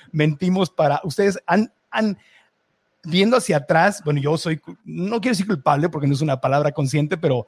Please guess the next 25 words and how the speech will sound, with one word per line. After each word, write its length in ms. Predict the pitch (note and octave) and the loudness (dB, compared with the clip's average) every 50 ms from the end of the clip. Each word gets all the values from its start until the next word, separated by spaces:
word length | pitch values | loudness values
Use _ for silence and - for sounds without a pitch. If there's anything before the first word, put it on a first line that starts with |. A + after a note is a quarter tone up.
| _ _ - | _ _ -2
lo 220 | C#3 D3 C#3+ C#3 | 0 2 2 4
he 200 | C#3 C#3 C#3+ E3+ | 4 4 4 2
hecho, 300 | A3+ - - - A2 G#2 _ _ _ _ _ _ _ _ _ _ _ | 2 0 -4 -10 -10 -10 _ _ _ _ _ _ _ _ _ _ _
ahora 240 | - A2 A#2 B2+ D#3+ | -10 -8 -6 -4 -2
ya 140 | F#3 F3 C#3+ | 0 0 0
no 80 | C3+ B2+ | 0 0
lo 160 | B2 B2 D3+ | 0 0 0
hago, 240 | F3 G3 F3+ E3 C#3+ | 0 0 0 -2 -4
pero 160 | - C#3+ C3 | -4 -4 -2
de 80 | C3 C3 | -2 0
más 180 | C#3+ D#3 D3+ | 0 -2 -2
joven 220 | - D3 F3 C4 F#3 | -2 -2 -2 -2 0
lo 100 | - C#3+ | -2 -4
hacía, 480 | B2+ - - D#3 A3 D#4 F4 - - - | -4 -6 -8 -6 -6 -6 -6 -6 -8 -12
o 60 | - | -12
sea, 260 | - C3+ B2 A2 - _ _ _ _ _ _ - | -12 -12 -12 -12 -14 _ _ _ _ _ _ -4
dejar 320 | D#3 D3 - - G#3+ A3 A3+ | -4 -2 0 0 0 2 2
de 120 | A#3+ A3 | 2 0
ser 240 | - - A3+ G3 F#3 | 2 2 0 2 4
yo 220 | E3+ G3 G#3+ G#3 | 4 4 4 4
para 180 | - A#3 G#3 E3 | 4 4 4 4
agradarle 400 | D3+ D3 C3+ C#3 D3 D#3 E3+ E3 | 4 2 2 2 2 2 2 0
a 20 | |
alguien 220 | D#3+ D#3 D#3 D3 D3+ | 0 -2 -2 -2 0
más. 180 | E3 F3 - | -2 -2 -2